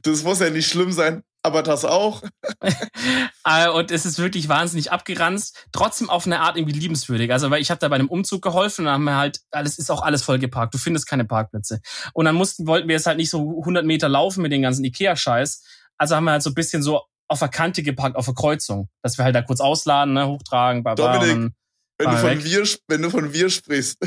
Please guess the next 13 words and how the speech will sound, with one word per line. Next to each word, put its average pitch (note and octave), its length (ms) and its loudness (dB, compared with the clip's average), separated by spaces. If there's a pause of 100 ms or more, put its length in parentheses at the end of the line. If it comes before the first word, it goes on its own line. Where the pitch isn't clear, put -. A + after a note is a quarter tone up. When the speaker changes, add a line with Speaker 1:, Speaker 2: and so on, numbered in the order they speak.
(160)
Speaker 1:
<laughs> A3+ 100 -4 (1600)
Speaker 2:
Ja? B2 340 2 (600)
Speaker 1:
<laughs> D4+ 80 2 (1400)
Nee, G3 120 -2
mach F3 120 -2
weiter, C#3 240 0
sorry. A#2+ 280 -4 (880)
Speaker 2:
Ähm, C#3+ 640 4 (1120)
dafür C#3 200 2
sind C3+ 160 2
gute C#3+ 200 0
Freunde B2+ 320 2
da. B2+ 240 0